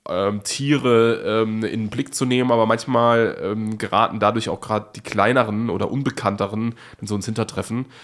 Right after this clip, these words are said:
Und dass man vielleicht, wir wissen es jetzt noch nicht endgültig, aber dass man gerade da diese Beihefte, ähm, ausrichtet.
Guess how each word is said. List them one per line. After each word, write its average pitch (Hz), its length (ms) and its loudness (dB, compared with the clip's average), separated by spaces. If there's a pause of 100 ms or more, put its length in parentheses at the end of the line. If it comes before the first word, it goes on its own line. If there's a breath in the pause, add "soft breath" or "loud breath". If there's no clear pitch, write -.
(300 loud breath)
Und 104 100 -6
dass 104 140 -2
man 104 320 -2 (280)
vielleicht, 90 380 0
wir - 80 -10
wissen 107 140 -8
es 107 40 -10
jetzt 104 140 -10
noch 95 80 -6
nicht 92 140 -4
endgültig, 110 560 -4
aber 95 120 -4
dass - 160 -6
man 104 120 -6
gerade 98 260 -2
da 101 380 4
diese 98 280 -8
Beihefte, 95 720 -2 (520 loud breath)
ähm, 95 520 2
ausrichtet. 127 720 2